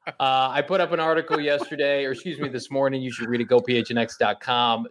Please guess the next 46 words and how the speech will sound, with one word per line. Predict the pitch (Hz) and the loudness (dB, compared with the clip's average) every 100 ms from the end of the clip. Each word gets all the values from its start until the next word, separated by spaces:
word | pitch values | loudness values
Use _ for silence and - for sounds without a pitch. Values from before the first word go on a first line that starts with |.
| - | -2
talking | 127 117 | -2 -2
about | 117 110 110 | -4 -4 -4
the | 104 | -10
three | - 127 123 - | -12 -10 -8 -8
internal | 131 127 135 127 117 | -8 -8 -2 0 2
priorities | 117 107 110 113 104 | 2 2 2 0 -6
the | 107 | -6
Cardinals | 117 113 110 120 | -4 -4 -4 -4
need | 131 127 | -2 -2
to | |
take | 117 117 - | -4 -10 -8
care | 107 101 | -6 -4
of | 101 _ _ _ | -6 _ _ _
ahead | 110 151 | -4 0
of | 170 | 0
free | 170 127 | 0 -2
agency. | 110 110 104 - 120 - _ _ _ - | -2 -4 -10 -6 -6 -8 _ _ _ 0
They | 123 117 110 104 - | 2 2 -2 -4 -2
need | 143 | 0
to | 160 147 - - | 0 -2 -4 -6
free | 160 | -2
up | 165 | -2
some | 165 147 | -4 -4
money. | 165 214 214 _ - | -2 -4 -6 _ -10
They | 110 | -4
need | 120 113 | -4 -4
to | |
trade | - 143 147 | -2 0 0
a | |
certain | 135 160 131 | 0 -2 0
wide | 143 139 135 | 2 2 0
receiver, | 123 151 147 147 147 - _ | -4 -2 0 0 0 -4 _
and | 117 | -8
they | 120 | -8
need | 123 135 | -8 -10
to | 127 120 | -12 -14
extend | 120 - 156 117 104 101 _ - | -10 0 2 2 -4 -10 _ -16
a | |
certain | - 135 113 117 | -8 -8 -8 -4
quarterback. | 123 107 92 90 - _ _ - | -2 -2 -2 -8 -10 _ _ -16
If | - | -2
that's | 131 120 120 | 0 2 0
not | 110 110 | -2 0
the | 101 | -2
ultimate | 101 107 98 | -2 -6 -12
tease, | - 98 95 95 | -12 -12 -12 -12